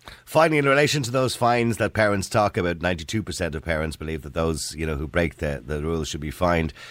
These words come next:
You know, i-, if Johnny or Mary, sixteen-year-old, gets fined, they're not going to be paying it. The mother and father are going to be paying it, unfortunately. Um, and so realistically, some could say that's, that's a bit unfair in a sense when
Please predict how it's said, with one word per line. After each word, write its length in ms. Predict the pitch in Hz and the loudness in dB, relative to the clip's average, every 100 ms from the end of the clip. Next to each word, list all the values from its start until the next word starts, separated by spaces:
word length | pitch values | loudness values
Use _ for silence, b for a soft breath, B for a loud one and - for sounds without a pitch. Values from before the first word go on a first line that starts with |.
| B B | B B
You 120 | 101 | 0
know, 160 | 101 101 | 2 2
i-, 20 | 87 | 0
if 340 | 98 95 - | -4 -4 -4
Johnny 340 | 113 113 120 98 | 0 0 2 0
or 80 | |
Mary, 340 | 95 95 90 78 | 2 2 2 -2
sixteen-year-old, 880 | - 87 - 87 80 78 76 73 64 | -4 -6 -4 -4 -4 -4 -4 -4 -6
gets 200 | 76 - | -8 -4
fined, 360 | 92 87 78 69 87 | -2 0 -2 -4 -4
they're 100 | 92 | -2
not 140 | 90 | -2
going 120 | 80 | -6
to 40 | 73 | -6
be 60 | |
paying 260 | 69 82 85 | -4 -2 -2
it. 100 | 69 | -4
The 80 | 78 | -6
mother 200 | 82 82 | -6 -6
and 100 | 76 | 0
father 280 | 87 87 76 | 2 4 0
are 40 | |
going 160 | 73 71 | -2 -4
to 60 | |
be 80 | 69 | -4
paying 240 | 78 78 | -4 -6
it, 100 | 73 | -6
unfortunately. 640 | 76 67 82 90 80 73 73 B B B | -6 -4 -2 -2 -4 -8 -10 B B B
Um, 340 | 101 104 101 92 | 2 2 2 0
and 200 | 87 87 | 0 0
so 400 | 95 87 82 82 - | 0 0 -2 -6 -8
realistically, 760 | 107 107 101 98 101 85 87 76 | -2 0 2 -2 -4 -6 -6 -8
some 260 | - 101 95 | -4 -4 -4
could 220 | - 82 | -6 -4
say 160 | 87 82 | -2 0
that's, 280 | 80 - | -2 -4
that's 240 | - 87 - | -2 -2 0
a 40 | |
bit 160 | 82 78 | -2 0
unfair 680 | 80 69 95 90 78 76 - | -2 -2 2 4 4 0 -4
in 100 | 78 | -8
a 80 | 73 | -4
sense 340 | 87 82 - | -4 -4 -4
when 360 | 82 80 82 | -2 -2 -4